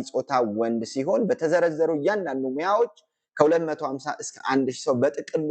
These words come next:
ወደ ሦስት ሺህ ሰው ይፈለጋል ማለት ነው። የሙያ ዘርፎቹ እዚህ ጋር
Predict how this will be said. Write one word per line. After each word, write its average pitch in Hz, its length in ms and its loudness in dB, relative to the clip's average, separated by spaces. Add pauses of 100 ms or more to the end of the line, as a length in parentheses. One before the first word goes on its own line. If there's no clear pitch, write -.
ወደ 123 260 2
ሦስት - 380 -4
ሺህ 147 200 -4
ሰው 135 160 2 (440)
ይፈለጋል 127 680 2
ማለት 110 340 -6
ነው። 214 160 2
የሙያ 135 400 0
ዘርፎቹ 143 440 -2 (600)
እዚህ 127 300 2
ጋር 117 220 2